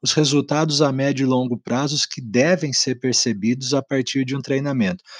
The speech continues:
A gente treina pra capacitar. Essa capacitação, ela deve nos levar a um desempenho, a um indicador, a um resultado melhor. A medição de tudo isso é o objetivo dessa aula hoje. Um aspecto muito importante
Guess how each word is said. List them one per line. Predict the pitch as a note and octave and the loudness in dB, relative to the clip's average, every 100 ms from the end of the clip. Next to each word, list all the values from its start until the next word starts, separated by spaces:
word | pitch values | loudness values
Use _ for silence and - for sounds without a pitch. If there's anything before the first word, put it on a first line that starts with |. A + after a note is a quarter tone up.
| - - | -18 -4
A | |
gente | G2+ G#2+ - - | 0 0 0 0
treina | A#2 A#2+ D3 F3 F3 _ _ | 4 6 6 4 0 _ _
pra | D#3 D3+ | 0 0
capacitar. | E3 D#3+ E3 - F#3+ D3 F#2+ | 0 0 0 2 2 2 2
Essa | F2 - G#2 | 2 -2 -2
capacitação, | G#2+ - G#2+ - B2+ B2 - A#2 | -4 -2 -2 -2 0 0 2 2
ela | C3+ E3 | 2 0
deve | D3+ A3+ A3+ C#3 | 2 2 2 0
nos | C#3 B2+ | -4 0
levar | C#3 A#2+ G#2+ G2+ A2 C3+ | 0 2 2 4 4 2
a | C3 | 0
um | C3+ | 0
desempenho, | G2 G2+ G2+ - G2 A2+ A#2+ F#2+ - - - | 0 0 -2 -2 0 4 4 2 -2 -16 -2
a | G2 | 2
um | G2+ | 2
indicador, | G2 G2 - G#2 F2+ G#2+ G#2+ | 2 -2 -2 -2 0 0 0
a | |
um | G2+ | 0
resultado | G#2 G#2 A2+ A2+ A2+ G#2+ A2+ | 0 0 0 0 2 2 2
melhor. | C3 D#3 B2+ F2 - - - - _ | 0 4 4 4 0 -14 -20 -20 _
A | B2+ | 2
medição | D#3+ F3+ F#3+ - E3+ G3 | 4 4 2 2 4 4
de | D3+ | 2
tudo | - B2 G#2 G2 | -2 -4 0 2
isso | C#3 F3 - A2+ - | 4 2 0 -4 -6
é | B2 | 0
o | C3+ C3 | 4 4
objetivo | C3 B2 C3+ - C3 B2+ | 2 0 0 0 0 0
dessa | B2+ B2+ - | -2 -2 -2
aula | B2+ B2+ B2+ C3 | 0 0 2 2
hoje. | F#2+ D2+ D2 - _ _ _ _ _ _ _ - E5 - _ _ _ _ _ _ _ | 0 -2 -6 -8 _ _ _ _ _ _ _ 4 4 4 _ _ _ _ _ _ _
Um | B2+ | 0
aspecto | C#3 - E3+ F3 F3+ | 0 2 0 2 0
muito | D#3 F#3 - | 4 4 4
importante | F3+ D3 A2 - - G#2+ A#2+ - - | 4 4 4 2 0 0 0 -2 -8